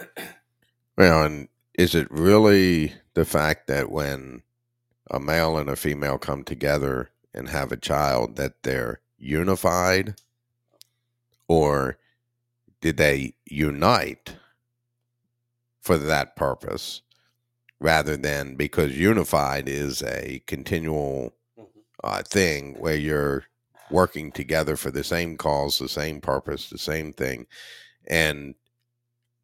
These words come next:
Speaker 1: here's the reality that you can think that both people without faith are going after the same thing, and they're seemingly, uh, getting along, and nothing's, well, eventually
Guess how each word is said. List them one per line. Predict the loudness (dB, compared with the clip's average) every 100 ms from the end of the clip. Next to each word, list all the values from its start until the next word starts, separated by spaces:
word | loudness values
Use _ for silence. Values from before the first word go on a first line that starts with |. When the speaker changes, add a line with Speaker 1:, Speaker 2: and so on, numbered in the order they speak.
| _ _ _ _ _
Speaker 1:
here's | 0 4 4 2
the | -2
reality | -2 -2 -2 0 0 0 -2
that | -6 -8 -2
you | -2
can | 0 -4
think | 0 -2 -2
that | -6 -2
both | 4 4 2
people | 0 0 0 -2 -2 -8 _ _ -20 -20 2
without | 2 4 0 -4
faith | 2 4 4 0 -8 -18 _ _ _ _
are | -2 -2
going | 0 0 0 0
after | 0 -2 -4
the | -4
same | -2 -2 -4
thing, | 0 2 2 0 -10
and | -6
they're | -4
seemingly, | -2 -2 -2 -2 -6 -6 -6 -8 -12 _ _ _ _ _ -6
uh, | -4 -2 -4 -8 -12 -18 0
getting | 2 2 0
along, | 2 2 2 -2
and | -6
nothing's, | -2 -2 -2 -6 -8 -10 -14 _
well, | -2 -2 -2 -6 _ _ _ _ _ _ _ _ -6
eventually | 0 2 2 0 -2 -2 -4